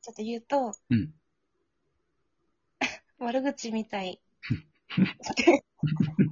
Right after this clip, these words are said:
Speaker 1: 言われて、<laughs> あ、そうなんだと思いました。
Speaker 2: それは、批判？批判的なことを話しちゃうのかな？
Speaker 1: 批判。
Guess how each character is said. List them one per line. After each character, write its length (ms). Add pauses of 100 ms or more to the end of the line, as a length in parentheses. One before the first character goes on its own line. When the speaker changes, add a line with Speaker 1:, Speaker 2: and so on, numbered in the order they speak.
(240)
Speaker 1:
言 80
わ 160
れ 100
て、 80 (1160)
<laughs> 400 (140)
あ、 100 (500)
そ 220
う 40
な 140
ん 100
だ 200
と 120
思 140
い 60
ま 100
し 120
た。 200 (580)
Speaker 2:
そ 120
れ 100
は、 360 (640)
批 180
判？ 340
批 140
判 320
的 160
な 80
こ 100
と 60
を 20
話 240
し 60
ち 100
ゃ 20
う 60
の 80
か 80
な？ 180 (680)
Speaker 1:
批 220
判。 260